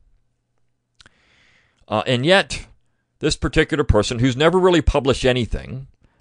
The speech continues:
outside of some articles in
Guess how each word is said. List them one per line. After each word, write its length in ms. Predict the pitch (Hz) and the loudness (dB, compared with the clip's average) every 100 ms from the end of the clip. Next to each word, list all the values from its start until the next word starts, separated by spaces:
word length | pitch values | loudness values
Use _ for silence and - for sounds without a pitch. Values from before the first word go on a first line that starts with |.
| - | 0
outside 560 | 113 127 - 117 107 107 | 4 4 2 2 4 2
of 100 | 98 | -2
some 160 | 101 | -8
articles 840 | 95 110 110 107 104 98 104 104 - | 2 6 6 4 2 0 -2 -8 -8
in 480 | 107 95 95 92 90 | -4 -2 -2 -6 -10